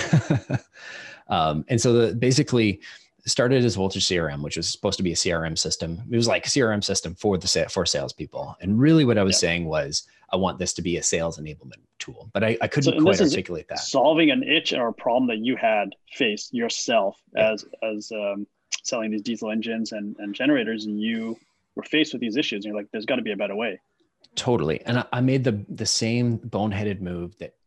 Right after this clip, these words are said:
Speaker 1: every early founder, eh, says is, makes is, like, the exact pain that I'm facing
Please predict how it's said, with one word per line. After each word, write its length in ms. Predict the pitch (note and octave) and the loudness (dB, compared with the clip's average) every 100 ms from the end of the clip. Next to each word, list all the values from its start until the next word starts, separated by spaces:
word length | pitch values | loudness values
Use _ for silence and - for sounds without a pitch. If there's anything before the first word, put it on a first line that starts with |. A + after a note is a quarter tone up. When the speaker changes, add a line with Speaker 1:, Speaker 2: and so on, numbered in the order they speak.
| _ | _
Speaker 1:
every 600 | A2 G#2+ G#2 G#2 F#2+ F#2 | -8 -8 -10 -10 -10 -10
early 280 | - F#2+ F#2+ | -10 -8 -8
founder, 580 | F2 E2+ D#2+ E2 D#2 - _ _ _ - | -10 -12 -12 -12 -14 -16 _ _ _ -18
eh, 300 | E2+ D#2+ F2+ | -14 -14 -10
says 280 | - F#2 F2 | -6 -6 -4
is, 200 | F2+ - | -6 -6
makes 480 | B2 A2+ A2 F#2+ - | -6 -2 -2 -2 -2
is, 140 | F#2+ | -4
like, 260 | E2 E2 - _ _ _ - | -6 -10 -14 _ _ _ -16
the 400 | G2+ G#2+ G2+ G#2+ | -10 -6 -6 -6
exact 400 | G2 A#2+ B2+ - | -8 -8 -8 -12
pain 560 | - G#2 G2 F#2+ F#2 G2+ _ | -14 -12 -10 -10 -12 -16 _
that 160 | G2+ G2+ | -14 -12
I'm 240 | F#2 F#2 | -10 -12
facing 500 | F2 F2 F2+ F#2+ F2+ | -10 -12 -10 -10 -12